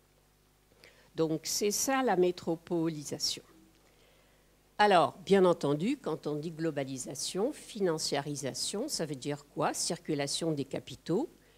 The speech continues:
Ça veut dire que les finances, le, le, je dirais, la financiarisation de la ville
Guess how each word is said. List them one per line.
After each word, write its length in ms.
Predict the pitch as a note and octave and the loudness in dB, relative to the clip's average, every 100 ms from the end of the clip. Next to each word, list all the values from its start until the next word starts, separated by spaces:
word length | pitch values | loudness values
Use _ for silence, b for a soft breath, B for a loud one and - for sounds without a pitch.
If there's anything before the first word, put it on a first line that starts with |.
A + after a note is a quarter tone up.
| b b | b b
Ça 240 | - F#3 | -2 -2
veut 200 | E3 D#3 | 0 -2
dire 480 | C#3 D#3 D#3+ D#3+ - | 0 2 2 2 -4
que 440 | - D3 C#3 C3 B2+ - _ _ _ - | -6 -2 0 -2 -6 -10 _ _ _ 0
les 140 | E3+ | 2
finances, 840 | F3 F#3 E3+ E3 D3 - - - - - | 2 4 8 8 6 0 -2 -4 -6 -6
le, 540 | D3+ C#3+ C#3 C3+ C3 | -4 -2 0 0 -2
le, 280 | B2+ C3 C3+ | -4 -6 -6
je 140 | B2+ F3+ | -10 -12
dirais, 380 | - C3+ D3+ | -10 -4 -2
la 160 | D3 C#3 | -2 -2
financiarisation 1080 | - A3 G#3 G#3 - D#3+ F3 D#3+ D3+ - D#3 | 0 2 4 4 0 0 0 0 0 0 0
de 120 | D3 | 2
la 180 | C#3 C3+ | 2 0
ville 400 | C3+ D3 C3+ | -2 -2 -2